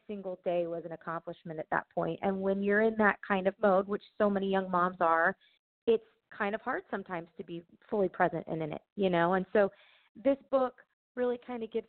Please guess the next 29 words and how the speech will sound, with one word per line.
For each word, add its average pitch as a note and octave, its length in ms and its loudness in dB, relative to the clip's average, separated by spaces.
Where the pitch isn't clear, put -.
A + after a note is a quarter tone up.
people A3 520 -8
just A#3+ 140 -6
ideas B3 420 2
and G#3+ 200 -6
tips - 220 -6
on G#3 220 -2
little B3 180 0
moments G#3 480 0
and G#3 180 -8
little B3+ 260 2
ways, F#3 260 -2
quality A3 580 0
versus F#3 360 -10
quantity, F3 600 -8
of G#3 60 -6
how G#3+ 260 2
to G3+ 100 0
get F#3 240 -2
those, F3 220 4
those F#3+ 140 -2
little F3+ 260 -2
snapshot F3+ 480 -2
moments F3+ 360 -2
that F3+ 120 -2
they F#3 100 4
will F3 200 2
look E3+ 200 -4
back D#3 240 -4
and E3+ 80 -8